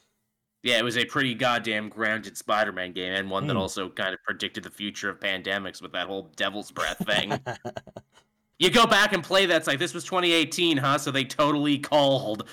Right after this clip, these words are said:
Speaker 1: what a big fucking pandemic in New York would look
Speaker 2: <laughs>
Speaker 1: like, huh?"
Speaker 2: <laughs>
Speaker 1: That's crazy, man. Also, too, you know, well, that first game was very much couched in kinda, like, the Dan Slott era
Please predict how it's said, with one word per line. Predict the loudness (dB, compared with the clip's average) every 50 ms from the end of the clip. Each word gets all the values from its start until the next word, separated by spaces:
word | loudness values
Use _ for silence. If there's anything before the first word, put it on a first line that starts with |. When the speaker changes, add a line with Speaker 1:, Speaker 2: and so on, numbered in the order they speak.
| -14 -12 -2
Speaker 1:
what | 2 2 2
a | 4
big | 4 2 0 0
fucking | 4 4 4 4 4 0 -2
pandemic | 2 2 2 2 4 4 4 6 6 4 4 4
in | 2 2
New | 4 2 2 2
York | 4 4 4 2 2 0
would | -2 0
look | 2 0 0 0 0
Speaker 2:
<laughs> |
Speaker 1:
like, | 0 2 2 2 0 0
huh?" | 0 0 0 0 -2 -6 -12 -8
Speaker 2:
<laughs> | -8 -6 -2 -2 -2 -2 -2 -6 -10 -12 -12 -14 _ _ _ _ _ _ _ _ _ _ _ _ _ _ _ _ _ _ _ _ _
Speaker 1:
That's | 0 0 0 0 -4
crazy, | -8 -6 -4 -2 -2 -2 -2 -2 -4 -6
man. | -6 -4 -4 -4 -6 -8 -12 -18 -16 -16 -2 2
Also, | 4 4 6 6 2 2
too, | 2 0 0
you | 0 2
know, | 2 2
well, | 2 2 2 4
that | 4 2 2 2
first | 2 2 2 2 2
game | 0 2 2 2 2
was | 0 -2
very | 0 0 2 2 2
much | 0 -2 -2 -4 -8
couched | -6 2 4 4 4 4 2 -4 -6 -6
in | -6 -6
kinda, | -2 0 0 2 2 4
like, | 4 2 2 2 -2
the | -8 -6
Dan | -2 0 0 2 2 2 0
Slott | -2 -4 -4 -4 0 2 4 4 4 4
era | 4 2 2 4 4 4 2 0